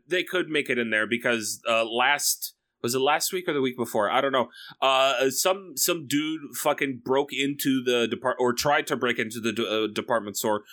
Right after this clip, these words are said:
through the trash compactor. He, he went through the back end of the trash compactor and tried to climb up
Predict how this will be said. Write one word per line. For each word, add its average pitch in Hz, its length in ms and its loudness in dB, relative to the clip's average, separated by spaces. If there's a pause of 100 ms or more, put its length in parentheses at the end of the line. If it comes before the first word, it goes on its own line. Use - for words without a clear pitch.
(280)
through 143 240 2
the 160 120 0
trash 151 360 2
compactor. 185 540 -2 (580)
He, 156 320 -2
he 143 280 0
went 170 220 0 (100)
through 170 200 2
the 147 120 2
back 135 400 2
end 160 200 0
of 160 80 -2
the 165 60 0
trash 151 300 0
compactor 175 440 -2
and 165 80 0
tried 147 220 2
to - 40 0
climb 147 400 0
up 123 260 2